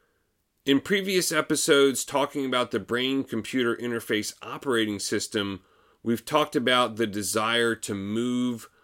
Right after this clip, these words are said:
brain-computer interfaces beyond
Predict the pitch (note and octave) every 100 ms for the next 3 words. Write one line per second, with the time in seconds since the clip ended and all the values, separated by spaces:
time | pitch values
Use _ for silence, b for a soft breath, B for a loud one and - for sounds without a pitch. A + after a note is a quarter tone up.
0 | b b A2+ A#2 B2 B2+ A2+ A2 B2 A2+
1 | A#2 A2+ G#2+ A2+ A2 - G#2+ G2+ - G#2+
2 | G#2+ A2 A2+ A2 G#2